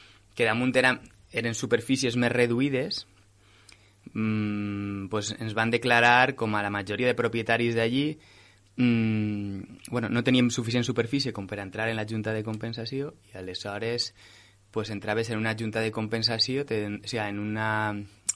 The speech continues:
el declaraven, el, eh, per la superfície que tenies no arribaves al mínim i, i te donaven una indemnització, la que ells volien,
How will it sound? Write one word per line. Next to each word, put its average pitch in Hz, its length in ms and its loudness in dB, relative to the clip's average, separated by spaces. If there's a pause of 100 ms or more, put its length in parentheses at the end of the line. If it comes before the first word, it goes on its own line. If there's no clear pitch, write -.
(120)
el 110 120 -6
declaraven, 120 840 0
el, 98 220 -6
eh, - 540 -12
per 123 120 -6
la 113 80 -2
superfície 123 440 4
que 135 100 6
tenies 135 280 8
no 131 100 8
arribaves 131 400 6
al 139 140 4
mínim 165 360 2
i, 113 280 0
i 110 40 -4
te 107 100 -2
donaven 117 260 2
una 123 100 4
indemnització, 120 680 2 (160)
la 98 260 -6
que 101 180 -6
ells 113 200 -6
volien, 113 500 -2